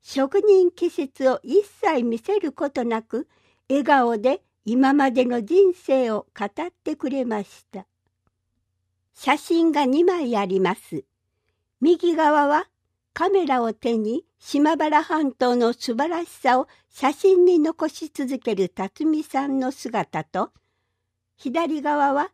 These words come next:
辰巳さんのお気に入りの作品で、日本写真館賞大賞、経済産業大臣賞に輝いた幸せのかけっこです。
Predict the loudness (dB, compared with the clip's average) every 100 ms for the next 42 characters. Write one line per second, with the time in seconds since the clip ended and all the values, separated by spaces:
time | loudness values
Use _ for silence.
0 | -4 -4 0 2 4 2 2 2 2 2
1 | 0 0 -6 0 4 4 4 2 0 -2
2 | -2 -2 -6 -6 -6 -4 -2 -2 -2 -4
3 | -6 _ _ _ -4 -2 4 4 2 -2
4 | -4 -4 -2 0 0 -2 -2 -2 -4 -4
5 | -4 -6 -6 -4 -4 -6 -4 -2 -2 -4
6 | _ -8 -4 -2 0 0 -2 -2 0 2
7 | 0 0 0 0 0 0 0 -4 -2 -2
8 | 0 0 0 0 0 -2 -2 -2 -2 -4
9 | -6 -4 -4 -4 _ _ _ -6 0 2
10 | 2 0 -2 0 2 0 -4 -8 -6 -8
11 | -8 _ -8 -6 -8 -12 -20